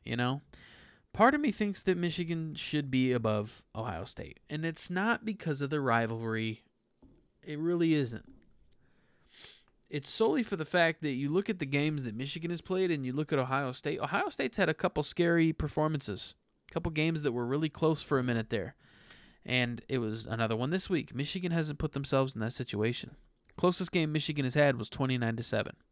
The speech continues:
So I just don't really see how Ohio State is better than Michigan.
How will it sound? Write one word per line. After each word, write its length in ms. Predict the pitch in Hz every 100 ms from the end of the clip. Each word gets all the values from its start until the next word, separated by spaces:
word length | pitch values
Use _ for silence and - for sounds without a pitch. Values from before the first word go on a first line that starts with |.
| _ _ - - - - - _
So 420 | - 139 131 123 - _ _ _ -
I 80 |
just 240 | 156 185 -
don't 200 | 202 143
really 200 | 165 139
see 280 | - 190 175
how 260 | 151 170
Ohio 360 | 151 135 156 143
State 300 | - 160 147
is 160 | 147 113
better 360 | 107 131 143 131
than 200 | 117 113
Michigan. 580 | 143 - 104 85 101